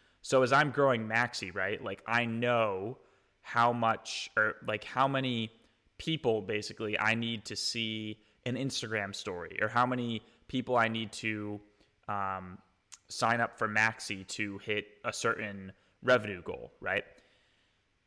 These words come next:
So when I do the math, like, basically what I do is I make a spreadsheet, and I just, I,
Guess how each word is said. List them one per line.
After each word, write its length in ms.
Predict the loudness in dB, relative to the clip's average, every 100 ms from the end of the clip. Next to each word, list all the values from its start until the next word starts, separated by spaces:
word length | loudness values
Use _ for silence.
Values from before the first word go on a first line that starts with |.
| _ _ _
So 540 | 0 6 8 10 8 2 -10 -20 _
when 300 | 4 6 6
I 100 | 4
do 240 | 2 2
the 100 | 2
math, 520 | 2 2 4 4 2 0
like, 200 | 0 0
basically 300 | -2 0 2
what 80 |
I 100 | 4
do 140 | 4 0
is 120 | 0
I 60 | 0
make 240 | 0 -2
a 40 |
spreadsheet, 720 | -4 -6 -4 -4 -2 -4 -2 0
and 100 | 0
I 100 | 0
just, 320 | -4 -8 -10 _ _ _
I, 160 | 0